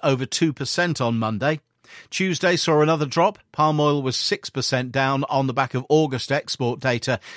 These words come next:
with further pressure coming from weaker crude oil and soybeans. Palm oil was mostly firmer on Wednesday, following firmer Malaysian palm oil futures on the back of a cut in the export tax reference price in Malaysia.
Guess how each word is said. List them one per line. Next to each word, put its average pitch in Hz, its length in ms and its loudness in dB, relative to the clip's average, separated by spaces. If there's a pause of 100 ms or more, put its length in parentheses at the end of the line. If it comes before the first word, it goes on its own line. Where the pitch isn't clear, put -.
(200)
with 131 160 0
further 156 320 2
pressure 135 380 -2
coming 135 320 0
from 117 240 -4
weaker 147 400 0
crude 127 320 -2
oil 120 280 0
and 120 200 -2
soybeans. 113 880 -2 (720)
Palm 131 280 2
oil 160 240 4
was 139 200 -2
mostly 135 320 0
firmer 151 360 2
on 139 200 2
Wednesday, 170 520 2 (280)
following 151 400 0
firmer 160 400 2
Malaysian 151 640 0
palm 139 280 2
oil 131 180 0
futures 139 560 -2 (160)
on 165 160 0
the 165 60 0
back 156 220 0
of 143 100 -2
a 143 80 -2
cut - 260 0
in 135 120 0
the 131 120 0
export - 440 -4
tax - 320 -4
reference 131 420 -2
price 120 400 -2
in 123 180 -2
Malaysia. 120 680 -2